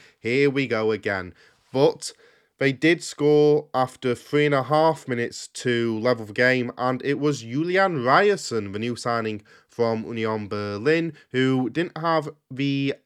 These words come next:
most ideal debut because obviously he, I, I guess, technically conceded an own goal. I don't think it was given to him by the dubious goals committee, but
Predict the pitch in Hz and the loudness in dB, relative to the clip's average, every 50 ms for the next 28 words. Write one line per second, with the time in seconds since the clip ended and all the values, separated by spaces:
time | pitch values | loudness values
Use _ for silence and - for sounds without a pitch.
0 | _ _ - 131 135 147 147 147 147 - 147 135 139 131 - 151 156 165 160 147 | _ _ -6 0 4 4 4 4 4 2 0 0 0 0 0 0 2 4 4 2
1 | 123 110 101 92 - - 110 110 107 107 107 92 104 104 110 123 127 127 - - | 2 0 -4 -8 -10 -6 -4 -2 -2 -2 -2 -4 -6 -6 -4 -4 -6 -8 -10 -10
2 | 98 117 110 98 101 - - 107 104 104 98 - 110 107 107 107 101 90 _ _ | -6 -6 -6 -6 -8 -8 -6 -6 -4 -4 -6 -6 -6 -6 -4 -4 -6 -8 _ _
3 | - _ _ _ _ _ - - 127 123 117 - 143 135 175 175 151 - - - | -20 _ _ _ _ _ -14 -10 -10 -8 -6 -4 -2 -2 -2 -2 -4 -6 -6 -2
4 | 165 156 131 127 117 - 113 104 - 107 104 101 - 107 101 98 98 104 104 101 | -2 -2 -2 -4 -8 -8 -8 -8 -8 -8 -10 -8 -8 -10 -10 -10 -8 -6 -6 -6
5 | 101 98 - 101 104 110 120 135 147 165 151 160 156 151 131 127 127 113 - - | -6 -6 -6 -4 -4 -2 -2 -2 -2 -2 -2 -4 -6 -4 -4 -4 -6 -6 -8 -14
6 | - - - 139 143 131 120 - - 104 104 101 90 104 104 101 98 98 - 110 | -12 -6 -2 -2 -2 -2 -4 -8 -8 -10 -8 -6 -4 -4 -4 -4 -4 -6 -8 -6
7 | 107 104 107 104 101 92 - - _ _ _ _ _ - 113 117 117 117 113 110 | -6 -4 -4 -6 -6 -8 -10 -16 _ _ _ _ _ -2 0 2 2 2 0 -4
8 | - - - 104 101 95 90 - - - 92 92 104 104 _ - _ _ - 120 | -8 -10 -12 -12 -10 -12 -12 -14 -14 -12 -12 -12 -12 -14 _ -20 _ _ 0 0
9 | 120 - - - | 0 0 -4 -10